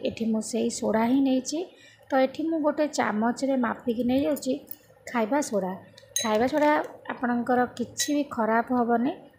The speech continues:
କୌଣସି side effect ବାହାରିବନି। ମୁଁ ଯେମିତି କହୁଛି, ଆପଣ ଠିକ୍ ସେଇଭଳି ଭାବରେ ଆକୁ ୟୁଜ୍ କରିବେ। ତ ଦେଖନ୍ତୁ, ଏଠି ମୁଁ ଗୋଟେ ଚାମଚରେ, full ଚାମଚଟେ ନେଇଗଲି ଖାଇବା ସୋଡ଼ା।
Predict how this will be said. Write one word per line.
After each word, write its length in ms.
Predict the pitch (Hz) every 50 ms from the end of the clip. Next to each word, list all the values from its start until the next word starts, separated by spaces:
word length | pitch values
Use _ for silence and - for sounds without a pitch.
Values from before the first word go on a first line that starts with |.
| _ _ -
କୌଣସି 440 | - 262 262 277 302 311 294 320 320
side 380 | - - 247 220 208 214 214 240
effect 260 | 226 262 247 240 - 240
ବାହାରିବନି। 440 | 240 233 233 220 220 220 220 220 254 302
ମୁଁ 140 | 302 285
ଯେମିତି 420 | 214 220 226 220 226 247 254 - 294
କହୁଛି, 380 | - - 254 240 233 - - 294
ଆପଣ 260 | 277 254 240 240 220 208
ଠିକ୍ 240 | - 240 220 214 -
ସେଇଭଳି 400 | - 240 220 226 220 247 269 277
ଭାବରେ 360 | 262 262 247 247 247 269 330 330 - - - - - - - _
ଆକୁ 220 | - - - - 190 214 - -
ୟୁଜ୍ 200 | 220 208 202 - -
କରିବେ। 380 | - 202 190 190 185 185 185 190 - - - - _ _ -
ତ 60 | - 220
ଦେଖନ୍ତୁ, 400 | 196 220 220 - 269 277 269 269 302
ଏଠି 220 | 285 269 - 247 233
ମୁଁ 140 | 233 233 220
ଗୋଟେ 320 | 202 220 208 214 - 262 262
ଚାମଚରେ, 720 | 262 - - 233 214 202 202 208 240 269 262 311 285 269 262 285 285 - - - - - - - _
full 320 | - - 247 254 277 294 285
ଚାମଚଟେ 540 | - - 233 220 220 214 214 208 - - 240
ନେଇଗଲି 460 | 233 214 214 220 254 277 254 226 254 262 262
ଖାଇବା 380 | - 254 208 - 196 208 226 254
ସୋଡ଼ା। 380 | 240 - 226 190 185 190 185